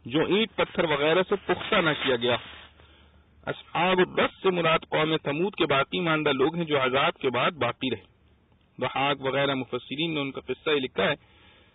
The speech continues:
کہ جب حضرت صالح علیہ السلام کی قوم ثمود پر عذاب آیا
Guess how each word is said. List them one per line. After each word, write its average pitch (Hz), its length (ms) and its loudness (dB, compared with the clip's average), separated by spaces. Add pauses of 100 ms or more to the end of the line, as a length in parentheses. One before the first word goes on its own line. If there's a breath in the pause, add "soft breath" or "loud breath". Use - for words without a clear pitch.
(160 soft breath)
کہ - 80 -2
جب 240 140 2
حضرت 226 380 4
صالح 196 240 4
علیہ 185 140 2
السلام 185 280 0
کی 180 100 -4 (120)
قوم 175 220 2 (100)
ثمود 165 360 -2
پر 165 100 2 (100)
عذاب 156 300 2
آیا 139 180 2